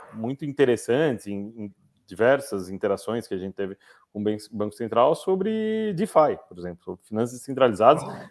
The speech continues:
Speaker 1: que é um, que é um tema da aula cinco aí, vai, de criptomoedas.
Speaker 2: <laughs>
Speaker 1: Né, então, e não foi a gente explicando, foi um debate, uma discussão,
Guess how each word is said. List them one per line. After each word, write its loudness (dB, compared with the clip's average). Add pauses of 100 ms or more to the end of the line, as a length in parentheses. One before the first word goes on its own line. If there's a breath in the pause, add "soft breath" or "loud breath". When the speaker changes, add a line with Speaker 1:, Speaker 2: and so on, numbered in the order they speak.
(100)
Speaker 1:
que 4
é 12
um, 4
que 2
é 8
um 4
tema 4
da 10
aula 10
cinco 0
aí, 4
vai, 4
de -8
criptomoedas. 2
Speaker 2:
<laughs> -16
Speaker 1:
Né, 2
então, 4
e 4
não 8
foi 8
a 10
gente 2
explicando, 6
foi -4
um -6
debate, 8 (440)
uma -8
discussão, -2